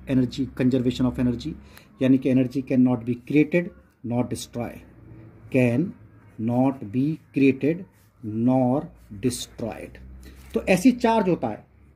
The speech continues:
charge can not be created। अगर हम चार्ज की बात करें, जो चार्ज है हमारे पास में, charge can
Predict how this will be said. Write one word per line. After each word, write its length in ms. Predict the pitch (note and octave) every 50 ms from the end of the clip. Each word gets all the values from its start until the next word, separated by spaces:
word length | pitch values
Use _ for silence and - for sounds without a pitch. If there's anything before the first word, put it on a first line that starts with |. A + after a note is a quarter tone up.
| -
charge 300 | - F#3 G3+ A#3+ C4 - -
can 160 | A3+ G3+ G#3 G#3+
not 180 | G#3+ G3 F#3+ F#3+
be 100 | A3+ G#3
created। 560 | - - - - G3 G3+ F#3+ - C3+ G#2+ - - -
अगर 160 | C#3 C3 E3+
हम 80 | F3 E3+ -
चार्ज 280 | - F#3+ G3 G3 - -
की 100 | - D#3
बात 220 | D3+ C3+ B2+ -
करें, 220 | - - G2+ G2+ G2+ - _ _ _ _ _ _ _
जो 60 | C3 B2
चार्ज 360 | - - E3 E3+ F#3+ G#3 G3 G3
है 60 | D#3+
हमारे 260 | D3 C#3+ C3+ C3 C3
पास 320 | A#2+ - A2+ A2+ A2+ - - A#2+
में, 240 | A2+ C3+ F#3 B3 - - _ _ _ - - _ _ _ -
charge 500 | - D#3 D3+ D3 C3 A2 A2+ B2 - - - _ _ _ _ _ _ _ _ _ - - _ _ - - _ - D#3+
can 360 | D3+ C#3+ C3+ B2+ C3+ F3+